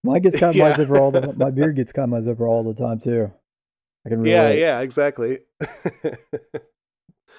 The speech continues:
Speaker 2: I know, I like watching this as an adult. It's like, yeah, that totally happens.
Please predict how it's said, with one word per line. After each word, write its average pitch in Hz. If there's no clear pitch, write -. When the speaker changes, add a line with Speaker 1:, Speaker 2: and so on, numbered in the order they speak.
Speaker 2:
I 147
know, 175
I 147
like 175
watching 156
this 147
as 139
an 131
adult. 127
It's 120
like, 120
yeah, 160
that 135
totally 143
happens. 113